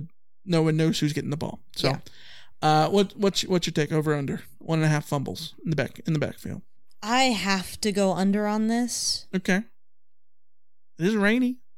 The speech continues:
Speaker 2: It's, I know,
Speaker 1: Potentially.
Speaker 2: but it, I, now we have seen U S C have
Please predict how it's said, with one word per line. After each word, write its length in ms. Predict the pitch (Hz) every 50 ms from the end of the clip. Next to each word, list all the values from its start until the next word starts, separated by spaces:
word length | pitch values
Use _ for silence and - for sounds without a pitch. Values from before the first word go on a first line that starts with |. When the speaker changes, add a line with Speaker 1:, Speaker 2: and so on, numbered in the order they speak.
| - - - -
Speaker 2:
It's, 340 | 185 220 208 - - - - -
I 200 | - - 208 247
know, 240 | 240 233 240 247 247
Speaker 1:
Potentially. 480 | 247 247 247 247 220 226 233 240 247 254 - - - - -
Speaker 2:
but 260 | 247 233 214 214 - - -
it, 220 | 214 254 208 - - - - - - - - - - - - - - - - - - - - - - - - - - - - - - - -
I, 760 | 202 214 220 233 247 254 254 262 262 262 262 269 269 269 254 254 - - - - - - - - - - - - - - - - - - - - - - - - - - - - - - - - - - - - - - - - - - - - - - - - - - - - -
now 180 | 208 202 202
we 140 | 202 208 202
have 120 | 208 202 -
seen 360 | - - 262 254 262 262 254
U 140 | 247 240 233
S 160 | 226 220 -
C 300 | - - 214 202 202 196
have 720 | 185 175 185 175 170 170 165 165 156 156 156 156 - -